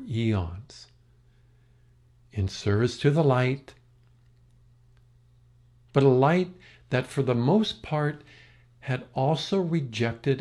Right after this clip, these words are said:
its own shadow. But on that day, I honored your choice. A choice to now be a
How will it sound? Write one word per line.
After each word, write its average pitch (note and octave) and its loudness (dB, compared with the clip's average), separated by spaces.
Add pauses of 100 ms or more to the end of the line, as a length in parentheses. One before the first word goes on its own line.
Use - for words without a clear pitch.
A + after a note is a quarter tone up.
(120)
its A#2 -6
own A2 -2
shadow. G#2+ -4 (3000)
But B2 0
on B2+ 2
that D#3 2
day, G2 -4 (1500)
I C3 -2
honored C#3 0
your F#2 -4
choice. G#2 -10 (2500)
A C#3+ -2
choice C#3+ 2
to - -6
now C#3 0
be G2+ -2 (400)
a A#2+ -4